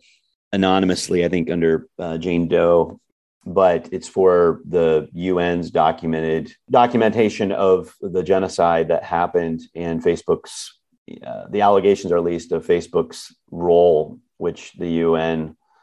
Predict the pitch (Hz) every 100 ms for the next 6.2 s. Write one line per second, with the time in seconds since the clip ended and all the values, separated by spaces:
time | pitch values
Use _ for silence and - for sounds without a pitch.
0 | - 101 85 80 80 80 78 78 - -
1 | 95 87 - - _ _ - 90 85 -
2 | 95 87 90 92 87 92 82 - 85 80
3 | 80 - - _ _ _ 85 87 85 -
4 | - - - - - _ - - 80 80
5 | - 78 76 - 85 82 - - - -
6 | - -